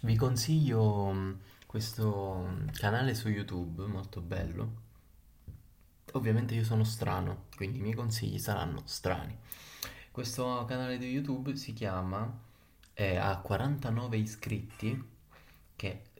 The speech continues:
direi che sono pochissimi. Ehm, sto temporeggiando, eccolo qui, Rossi con la Y centottantasette, con la R grande pure, importante.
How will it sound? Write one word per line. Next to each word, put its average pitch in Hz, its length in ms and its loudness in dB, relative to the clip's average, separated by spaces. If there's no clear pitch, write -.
direi 101 400 -2
che 107 120 -6
sono 95 300 -6
pochissimi. 98 800 -6
Ehm, 92 1000 -2
sto 110 220 -4
temporeggiando, 104 600 -2
eccolo 110 300 -2
qui, - 180 -14
Rossi 147 1040 2
con 92 180 -2
la 90 100 4
Y 113 200 2
centottantasette, 95 1000 -2
con 95 120 2
la 95 180 6
R 95 200 2
grande 92 400 -2
pure, 92 220 -4
importante. - 540 -6